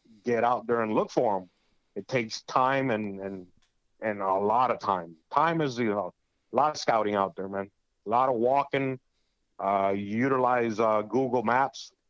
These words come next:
That I do. I use that. I mean, you can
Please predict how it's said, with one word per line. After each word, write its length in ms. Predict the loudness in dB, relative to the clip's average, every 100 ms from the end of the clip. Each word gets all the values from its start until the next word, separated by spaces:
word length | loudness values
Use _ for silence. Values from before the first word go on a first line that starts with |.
| _ _ _ _ _ -2
That 200 | 2 2
I 140 | 0
do. 240 | 0 0 2
I 120 | 0
use 280 | 0 -2 0
that. 300 | 0 0 -2 -4
I 60 | -2
mean, 180 | 0 0
you 100 |
can 80 | 0